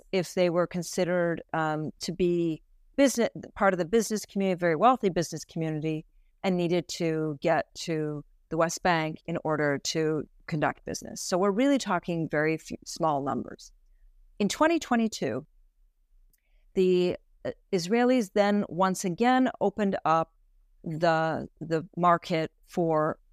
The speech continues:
Palestinians from Gaza to co-work inside both the West Bank and inside Israel. And this wasn't out of any level of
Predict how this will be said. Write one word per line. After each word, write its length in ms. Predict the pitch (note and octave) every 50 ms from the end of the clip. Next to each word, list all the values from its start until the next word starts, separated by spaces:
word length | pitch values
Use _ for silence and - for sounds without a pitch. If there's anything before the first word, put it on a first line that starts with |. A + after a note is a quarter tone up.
| _ _ _ _ -
Palestinians 840 | - F3 E3 D#3 - - F#3 E3+ E3+ E3 E3 E3 D#3+ D#3+ D#3 - - _ _ _ _ _ _ -
from 220 | - E3+ D#3+ E3
Gaza 520 | - D#3+ D3 C3 C3 - - C#3+ C3 B2+ - - -
to 140 | - F3
co-work 600 | D3+ - F3 E3 D#3 D#3 D3 D#3 D3 C#3+ D3 D3+ _ _ _ -
inside 680 | F3 E3+ D#3 - - C#3+ C3 C3+ C3+ C#3 C#3+ C#3 - _ _ _ _ _ -
both 140 | D#3 E3 -
the 80 | - E3+
West 240 | F#3 E3+ - -
Bank 280 | - E3 E3 E3 E3 - - _
and 280 | - E3 D#3+ E3 E3 - - _
inside 420 | - D#3+ D3+ - - D3+ - - - -
Israel. 400 | - D#3+ - - - - - - _ _ _ _ _ _ _ _ _ _ _ _ _ _ -
And 140 | G#3+ A3+ B3+
this 160 | A#3+ - -
wasn't 320 | D#4 D#4+ D#4 E4 D#4+ C#4+ -
out 160 | - G#3 G3+
of 120 | G3+ F#3 -
any 480 | - F#3 F3+ F3+ F3 F3 F3 F3 E3 - _ _ _ _ _ -
level 380 | D#3 E3 E3 D#3+ D#3 E3 D#3+ D#3
of 180 | D#3 C#3+ -